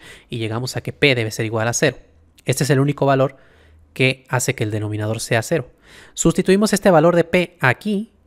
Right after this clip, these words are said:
y llegamos a que Y es igual a cinco X por cero, que es cero, más la raíz de cero, que es cero,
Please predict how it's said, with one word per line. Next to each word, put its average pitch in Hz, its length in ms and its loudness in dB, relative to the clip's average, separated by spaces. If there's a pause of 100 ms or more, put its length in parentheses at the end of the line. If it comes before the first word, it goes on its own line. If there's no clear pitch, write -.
(180)
y 127 160 -4
llegamos 123 440 0
a 135 60 0
que 151 100 -4
Y 131 360 -2 (360)
es 135 200 0
igual 135 360 2 (380)
a 123 120 4
cinco 156 300 4
X 160 240 4
por 160 160 2
cero, 180 300 0 (160)
que 127 120 -2
es 110 80 0
cero, 147 280 2 (300)
más 127 240 2
la 127 100 2
raíz 120 240 0
de 135 80 0
cero, 170 340 6 (200)
que 127 140 0
es 123 60 -2
cero, 170 200 4